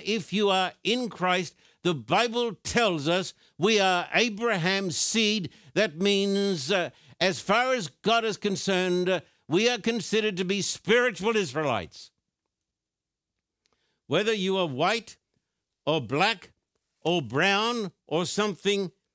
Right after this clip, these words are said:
in between. Because the teaching of the Bible is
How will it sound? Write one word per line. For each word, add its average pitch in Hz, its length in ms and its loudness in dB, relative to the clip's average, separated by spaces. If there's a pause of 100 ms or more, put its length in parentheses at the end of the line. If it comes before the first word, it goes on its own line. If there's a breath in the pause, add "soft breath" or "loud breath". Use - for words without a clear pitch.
(500)
in 185 220 0
between. 165 720 -2 (1700)
Because 147 320 -4
the 185 100 -2
teaching 226 460 -2
of 226 80 -2
the 208 100 0
Bible 175 400 0
is 156 380 -2